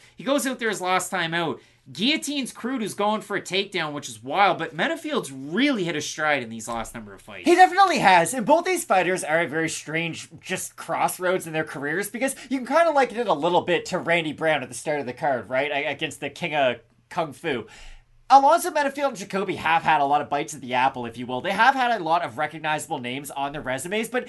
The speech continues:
Speaker 2: in different ways, I would say. We've always said D-, Dustin Jacoby was kind of that sixteenth ranked fighter, right? If you beat him, you're probably getting ranked, or at least fighting a ranked fighter afterwards, whereas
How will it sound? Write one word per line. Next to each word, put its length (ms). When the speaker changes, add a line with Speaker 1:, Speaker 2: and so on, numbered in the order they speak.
Speaker 2:
in 140
different 320
ways, 260
I 80
would 160
say. 220
We've 200
always 360
said 160
D-, 180
Dustin 320
Jacoby 480
was 140
kind 160
of 60
that 140
sixteenth 600
ranked 240
fighter, 340
right? 220
If 140
you 80
beat 240
him, 240
you're 100
probably 260
getting 240
ranked, 260
or 60
at 80
least 180
fighting 300
a 20
ranked 260
fighter 300
afterwards, 500
whereas 220